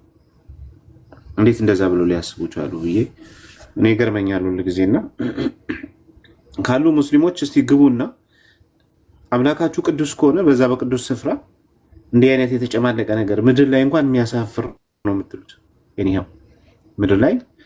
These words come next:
ከአራት በላይ ሚስት ማግብቶ መገኘት መጥፎ ነው ትላላችሁ። እዛ ግን በጣም ብዙ ቁጥር ያላችሁ ሴቶች ጋር ትገናኛላችሁ። ከዛ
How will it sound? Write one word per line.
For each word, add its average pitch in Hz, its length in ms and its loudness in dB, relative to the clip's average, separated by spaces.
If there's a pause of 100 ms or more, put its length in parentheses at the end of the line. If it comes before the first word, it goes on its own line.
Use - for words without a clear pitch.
(280)
ከአራት 107 300 -2
በላይ 117 240 2
ሚስት 123 200 -2
ማግብቶ 120 420 -2
መገኘት 127 500 4
መጥፎ 120 280 0
ነው 113 120 2
ትላላችሁ። 104 420 -2
እዛ 107 180 0
ግን 135 140 2
በጣም 123 260 2
ብዙ 110 240 2
ቁጥር 107 240 0
ያላችሁ 101 360 -2
ሴቶች 107 280 -6
ጋር 170 160 0 (760)
ትገናኛላችሁ። 104 880 0 (960)
ከዛ 101 180 0